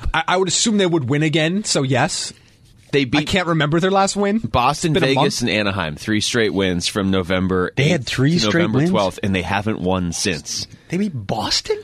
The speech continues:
Speaker 2: Boston, Vegas, and Anaheim, and
Speaker 3: Yeah.
Speaker 2: they've, they've lost every game since. It's been a month.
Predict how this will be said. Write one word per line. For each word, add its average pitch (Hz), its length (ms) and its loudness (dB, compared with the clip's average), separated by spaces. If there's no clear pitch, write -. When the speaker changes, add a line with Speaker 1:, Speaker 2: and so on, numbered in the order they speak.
Speaker 2:
Boston, 151 380 0
Vegas, 156 380 2
and 160 200 2
Anaheim, 123 560 0
and 117 200 0
Speaker 3:
Yeah. 113 140 4
Speaker 2:
they've, 110 140 -6
they've 107 220 0
lost 113 260 0
every 123 320 0
game 107 260 0
since. 92 320 -2
It's 95 140 -6
been 98 200 -2
a 95 60 0
month. 90 420 -4